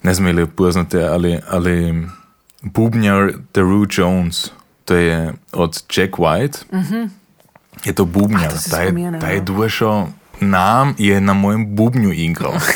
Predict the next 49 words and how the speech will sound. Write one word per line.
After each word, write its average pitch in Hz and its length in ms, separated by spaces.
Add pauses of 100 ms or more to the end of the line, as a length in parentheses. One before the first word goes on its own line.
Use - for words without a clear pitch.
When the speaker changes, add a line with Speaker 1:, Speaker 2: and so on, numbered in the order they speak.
(160)
Speaker 2:
<laughs> 185 340
Speaker 1:
Razumiješ, 101 400
to 101 80
je 98 80
bil 104 300
naš 98 560 (160)
šok - 340
moment, 85 320
kako - 280
ćeš - 220
se 95 100
sad 92 200
ponašati, 90 360
ćeš 92 160
ga 92 120
gledati 95 400
ili 92 100
nećeš 92 240
ga 113 60
gledati, 104 280
ćeš 92 120
ga 92 180 (440)
ignorirati, 104 540
ćeš 98 180
ga 104 100
samo 101 320
pustit 101 400
svirat, 104 400
će - 180
igrat, 123 640 (600)
neće 92 320
igrat, 117 180
će 98 120
samo 101 260
gledat 92 320
i 101 60
poslušat, 101 440
a 87 60
onda 95 160
je 98 80
cijelu 107 300
noć 101 220
te 101 160
igrat. 90 300
To - 60
je 82 40
bilo 87 200
tako - 400
cool. 98 240